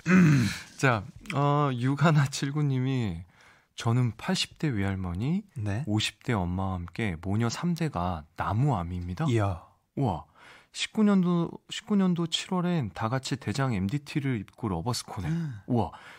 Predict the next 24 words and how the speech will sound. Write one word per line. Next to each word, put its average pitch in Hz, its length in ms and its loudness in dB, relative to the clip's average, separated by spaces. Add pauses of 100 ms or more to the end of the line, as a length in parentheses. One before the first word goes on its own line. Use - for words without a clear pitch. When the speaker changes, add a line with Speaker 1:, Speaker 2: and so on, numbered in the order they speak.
(160)
Speaker 1:
시월엔 202 760 2 (340)
다 - 160 -6
같이 113 260 -2
보라색 117 500 -2
옷을 95 300 -6
입고 202 460 -4 (200)
스픽 - 680 -6
파이널 165 360 0
코네. 143 460 -4 (640)
최근엔 196 520 2
다 - 160 -8
같이 90 300 -4
웃는 117 400 0
남자 101 480 -2
보고 101 260 -10
왔어요. - 320 -8 (260)
Speaker 2:
우와. 113 680 0
Speaker 1:
이화순 143 500 2
여사님, 131 560 -2
신수미 160 560 0
여사님, 92 580 -4 (400)
건강하게 113 520 0
오래오래 98 680 0
대장과 101 580 -4